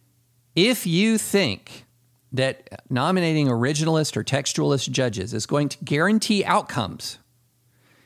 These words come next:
in the Supreme Court of the United States that you prefer, and that textualism or originalism is your disguised way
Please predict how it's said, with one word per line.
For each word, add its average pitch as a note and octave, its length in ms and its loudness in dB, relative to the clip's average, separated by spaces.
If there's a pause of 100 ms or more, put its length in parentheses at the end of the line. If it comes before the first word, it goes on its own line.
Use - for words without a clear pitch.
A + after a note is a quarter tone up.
(280)
in D3 180 4
the F3+ 60 2
Supreme F3+ 300 0
Court F3 160 2
of D#3+ 40 -2
the D#3+ 60 4
United D3 240 2
States - 420 -4
that A#2+ 220 -2
you B2+ 60 0
prefer, C3+ 520 0
and A#2 220 0
that A#2+ 140 -4
textualism F3+ 760 2
or B2+ 200 0
originalism C3 600 0
is G#2+ 140 -2
your A2 100 0
disguised E3+ 840 0
way C3 640 2